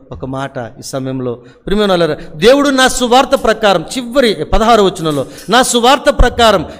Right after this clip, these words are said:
యేసుక్రీస్తు ద్వారా మనుష్యుల రహస్యములను విమర్శించు దినమందు" అని అంటాడు.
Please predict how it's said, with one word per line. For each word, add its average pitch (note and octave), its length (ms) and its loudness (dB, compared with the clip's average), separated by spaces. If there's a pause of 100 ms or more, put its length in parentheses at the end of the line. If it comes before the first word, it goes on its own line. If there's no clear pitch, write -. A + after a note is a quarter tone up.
యేసుక్రీస్తు C#4+ 760 2
ద్వారా B3 360 4 (180)
మనుష్యుల C#4 600 0
రహస్యములను C#4 1040 4 (260)
విమర్శించు C#4+ 1200 4 (580)
దినమందు" F#3 920 0
అని D3+ 100 -6
అంటాడు. A2 520 -8